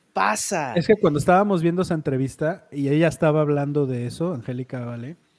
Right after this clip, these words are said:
Speaker 2: menciona, "Es que a mí me hici-, yo, a mí me hicieron creer y yo me creí y yo le hice creer al mundo que yo era gorda". Y ponen una foto de ella en la novela. Yo dije,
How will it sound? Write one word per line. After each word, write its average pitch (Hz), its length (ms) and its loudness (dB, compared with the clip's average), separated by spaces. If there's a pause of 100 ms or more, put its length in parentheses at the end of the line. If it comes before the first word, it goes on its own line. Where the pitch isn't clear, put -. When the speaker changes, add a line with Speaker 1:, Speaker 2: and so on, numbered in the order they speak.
(280)
Speaker 2:
menciona, 135 640 -6 (200)
"Es 147 260 -12
que 175 360 -8 (160)
a 127 140 -12
mí 131 360 -8
me 165 120 -4
hici-, 151 320 -2 (100)
yo, 120 160 2 (540)
a 131 100 2
mí 165 140 10
me 240 80 12
hicieron 214 260 10
creer 202 440 6
y 139 120 -2
yo 160 140 2
me 196 120 2
creí 165 440 2
y 143 100 -4
yo 156 140 0
le 165 80 0
hice 165 160 -4
creer 151 220 -2
al 143 100 -2
mundo 147 340 -2
que 123 140 -4
yo 107 160 -6
era 104 160 -8
gorda". 120 520 -6 (640)
Y 170 100 -4
ponen 220 360 6
una 220 220 4
foto 190 640 -4 (1000)
de 143 560 -2
ella 185 460 -4
en 139 220 -6
la 135 100 -6
novela. 143 720 -2 (520)
Yo 151 100 -10
dije, 147 280 -12